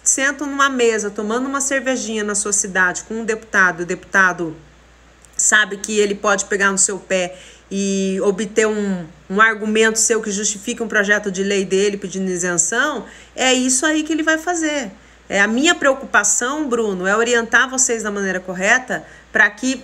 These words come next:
vocês saibam usar a justificativa no momento certo. Não adianta quando você tá lá numa festa e conhece um deputado federal, você falar, "Pera aí que eu vou perguntar aqui pra Bruna Campos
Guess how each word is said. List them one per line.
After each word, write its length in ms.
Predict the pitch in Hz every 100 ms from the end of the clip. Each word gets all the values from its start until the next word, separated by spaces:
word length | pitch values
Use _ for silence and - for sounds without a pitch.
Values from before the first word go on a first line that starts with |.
| -
vocês 360 | 226 - 269 -
saibam 520 | 262 277 240 233 233
usar 280 | 220 240 247
a 20 |
justificativa 720 | 233 - 240 233 - 262 233
no 100 | 214
momento 300 | 208 196 190
certo. 480 | - 180 160 - - - - -
Não 100 | 240
adianta 340 | 240 285 320
quando 180 | 339 311
você 120 | 311
tá 160 | 311 285
lá 160 | 262 247
numa 220 | 247 240
festa 340 | - 214 208
e 60 | -
conhece 340 | 220 214 214
um 20 |
deputado 400 | 202 196 208 196
federal, 720 | 196 175 175 190 240 247 170 - - 190
você 240 | 202 233
falar, 520 | - 220 214 208 175 - _ -
"Pera 220 | 254 277
aí 180 | 269 262
que 100 | 277
eu 100 | 285
vou 240 | 247 277
perguntar 460 | 269 269 269 262 240
aqui 160 | 247 240
pra 140 | 233
Bruna 320 | 208 233 220
Campos 600 | 214 214 214 208 - -